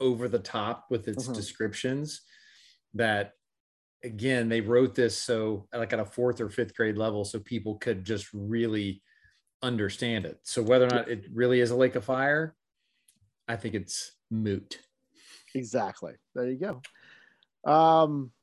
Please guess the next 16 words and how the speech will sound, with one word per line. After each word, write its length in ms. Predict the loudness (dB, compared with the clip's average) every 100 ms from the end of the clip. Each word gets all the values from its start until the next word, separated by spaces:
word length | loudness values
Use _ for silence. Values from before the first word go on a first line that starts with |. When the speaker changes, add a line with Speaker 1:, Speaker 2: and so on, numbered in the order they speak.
| _ _ _
Speaker 2:
perfect. 440 | -2 0 -4 -12 -20 _ -18
That's 160 | -16
a 20 |
good, 340 | -12 -8 -8 -8 _ -14
good, 120 | -14 _ _ _ _ _
good 160 | -10 -8
point. 380 | -10 -12 -14 _ _ _ _ _ -20 _ 2
Um, 500 | 6 8 6 4 -4 _ _ _ _ -2
we're 100 | 0
gonna 80 |
talk 140 | 2 4
about 200 | 4 4
Norse 300 | 2 0 0
mythology 640 | 2 4 4 4 0 -6
because 420 | -4 0 4 4 2 -6
hell 460 | 2 6 6 2